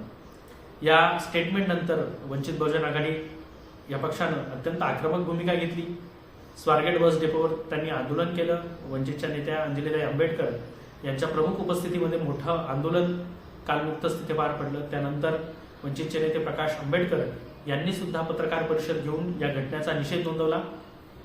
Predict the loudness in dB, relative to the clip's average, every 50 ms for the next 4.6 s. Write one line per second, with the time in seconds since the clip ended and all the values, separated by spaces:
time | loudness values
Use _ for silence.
0 | -12 -6 -4 -2 0 2 2 4 4 2 2 2 0 -2 -2 0 0 2 2 4
1 | 4 2 2 2 4 4 4 4 2 2 2 2 4 4 2 2 0 -2 -4 -6
2 | -8 -12 -14 -16 -18 -18 -18 -12 -6 -4 -2 -2 -2 -2 -2 -2 -2 -2 0 0
3 | 0 0 -2 -6 -10 -14 -16 -18 -20 -20 -20 -20 -16 -8 -4 2 6 6 8 8
4 | 8 6 8 8 8 8 6 6 4 2 0